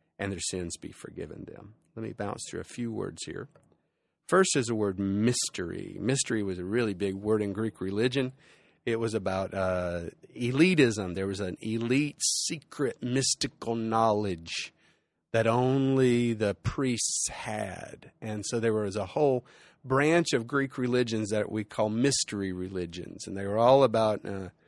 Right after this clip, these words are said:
exploring the supernatural and finding out things from the gods that, uh, have to be revealed, uh,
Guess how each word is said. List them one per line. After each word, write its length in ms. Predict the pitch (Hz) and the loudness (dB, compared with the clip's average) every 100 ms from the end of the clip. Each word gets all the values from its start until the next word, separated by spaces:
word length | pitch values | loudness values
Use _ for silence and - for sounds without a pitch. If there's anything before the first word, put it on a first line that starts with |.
| _ _ - | _ _ -4
exploring 580 | 117 - 147 143 135 | -2 2 6 6 6
the 60 | 123 | 2
supernatural 880 | - 131 - 110 107 104 - 110 98 | -2 -2 -2 -2 -2 -2 -2 0 0
and 140 | 95 - | -2 -2
finding 360 | 110 110 107 101 | -2 0 -2 -2
out 280 | 101 101 - | -4 -6 -6
things 280 | 117 113 113 - | -2 -2 -2 -2
from 200 | 117 104 | -4 -4
the 100 | 101 | -4
gods 580 | 101 104 98 98 95 92 | 0 2 2 0 -4 -8
that, 180 | - 90 - _ _ _ _ - | -8 -8 -10 _ _ _ _ -4
uh, 140 | 95 | -2
have 320 | 95 123 113 - | 0 2 0 -4
to 80 | 110 | -4
be 220 | 113 107 | 0 0
revealed, 840 | 101 95 98 110 107 92 87 85 - _ _ _ _ 101 | -2 -2 0 2 2 0 -4 -10 -20 _ _ _ _ -2
uh, 160 | 95 | -2